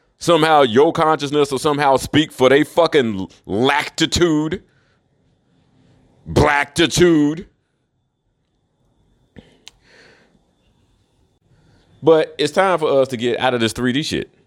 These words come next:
I know people so used to being here and they don't wanna go through any physical pain of dying. "Oh, no, physical pain is gonna hurt so bad. Oh, no." You know,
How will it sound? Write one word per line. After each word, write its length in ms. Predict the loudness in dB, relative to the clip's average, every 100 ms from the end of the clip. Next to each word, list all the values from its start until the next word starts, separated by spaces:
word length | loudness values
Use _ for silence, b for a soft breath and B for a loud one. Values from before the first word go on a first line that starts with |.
| _ _ _ -2
I 80 | 2
know 100 | 2
people 200 | 2 0
so 80 | 0
used 160 | 0
to 60 | 0
being 240 | 0 2
here 300 | 4 4 4 B B -4
and 100 | 2
they 60 | 4
don't 120 | 4
wanna 140 | 4
go 180 | 4 4
through 160 | 4 0
any 140 | 0
physical 340 | 0 -2 -2
pain 400 | -2 -2 0 0
of 80 | 0
dying. 320 | 2 2 2
"Oh, 120 | 4 4
no, 440 | 4 6 6 4 b b b
physical 340 | -6 -6 -4 -4
pain 420 | -2 0 0 0
is 80 | 0
gonna 200 | 2 4
hurt 220 | 4 4
so 120 | 2
bad. 480 | 4 4 4 2 -4 b b b
Oh, 180 | 0 2
no." 540 | 4 4 4 2 0 -6 -14 _ _ _ _
You 120 | -4 2
know, 240 | 2 0